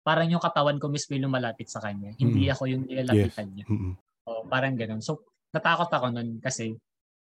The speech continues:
Speaker 1: akala ko, ma-reach out niya yung paa ko.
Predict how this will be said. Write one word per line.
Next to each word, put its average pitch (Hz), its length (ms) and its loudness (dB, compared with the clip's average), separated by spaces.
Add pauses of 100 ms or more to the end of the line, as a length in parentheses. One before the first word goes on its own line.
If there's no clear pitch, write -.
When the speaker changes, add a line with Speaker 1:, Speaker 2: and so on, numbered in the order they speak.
(460)
Speaker 1:
akala 143 420 2
ko, 110 260 -2
ma-reach 139 500 0
out 135 220 -4
niya 127 180 -4
yung 123 120 -4
paa 110 220 -6
ko. 104 200 -12